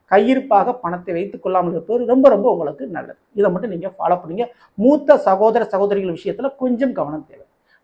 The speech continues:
மற்றபடி பயப்பட வேண்டாம். மேலும் வழிபாடு என்று எடுத்துக்கொண்டால் மேசராசியில் பிறந்தவர்கள்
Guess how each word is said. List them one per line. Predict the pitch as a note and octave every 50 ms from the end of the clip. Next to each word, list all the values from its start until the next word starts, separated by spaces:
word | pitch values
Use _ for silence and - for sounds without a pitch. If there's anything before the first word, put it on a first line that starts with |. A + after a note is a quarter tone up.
| -
மற்றபடி | G#3 A3+ - C4 A#3+ A3 G3+ F#3+
பயப்பட | F#3+ F3+ F#3 F#3 G#3 F#3+ F3 E3
வேண்டாம். | D#3+ E3 G3 G#3+ - E3+ E3 E3+
மேலும் | F#3+ A3 A3 G3 - - - - C#3+
வழிபாடு | F#3 G#3+ B3+ C4+ C4+ C4 C4 C4+ C4 B3+
என்று | G#3 G3 F#3+ F3+
எடுத்துக்கொண்டால் | F3 F3+ - G#3 G3+ G3+ F3 F#3 G3 F#3 F3+
மேசராசியில் | F#3+ A3+ A#3 - A#3+ A3+ A3 G#3 G#3 G3+ G3+
பிறந்தவர்கள் | F#3 F#3 F#3 F#3 F3 F#3 D3 -